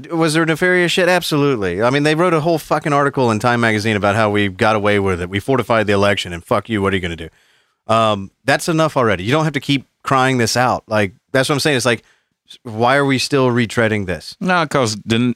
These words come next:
Speaker 2: Dinesh D'Souza needs
Speaker 1: He needs to get paid.
Speaker 2: Couple more, couple more dollars.
Speaker 1: Of course. Um, because he's a grifting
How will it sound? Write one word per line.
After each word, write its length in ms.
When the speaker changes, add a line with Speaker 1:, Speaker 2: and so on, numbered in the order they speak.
Speaker 2:
Dinesh 420
D'Souza 480
needs 440
Speaker 1:
He 140
needs 400
to 120
get 160
paid. 360
Speaker 2:
Couple 240
more, 260
couple 220
more 160
dollars. 360
Speaker 1:
Of 100
course. 300
Um, 460
because 220
he's 120
a 60
grifting 440